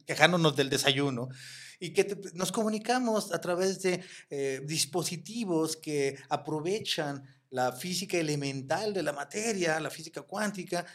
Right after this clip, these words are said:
pero aún así seguimos creyendo, o la sociedad, o un, un porcentaje importante de la sociedad sigue creyendo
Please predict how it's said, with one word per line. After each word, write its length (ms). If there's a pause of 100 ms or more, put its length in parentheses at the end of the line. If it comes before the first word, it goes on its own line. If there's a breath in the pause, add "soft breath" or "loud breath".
(380 soft breath)
pero 180
aún 220
así 240
seguimos 340
creyendo, 580 (280 soft breath)
o 200 (280)
la 160
sociedad, 680
o 60
un, 240
un 240
porcentaje 560
importante 540
de 20
la 100
sociedad 320
sigue 240
creyendo 540